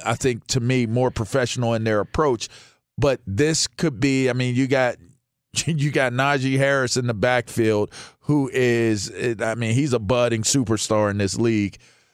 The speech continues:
They have the pieces in place. If they can put maybe one or two,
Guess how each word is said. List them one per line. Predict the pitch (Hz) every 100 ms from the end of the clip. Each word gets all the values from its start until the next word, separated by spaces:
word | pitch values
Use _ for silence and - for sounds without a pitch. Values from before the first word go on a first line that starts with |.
| _ -
They | 101 202 190
have | 127 151 165 120 - 127
the | 131
pieces | 110 - 165 - 123 110
in | 104
place. | - - 143 113 104 - _ _ _ - _ -
If | 113
they | 147 143
can | 156
put | - 180 -
maybe | 156 139
one | 131 151
or | 208
two, | 165 208 190 165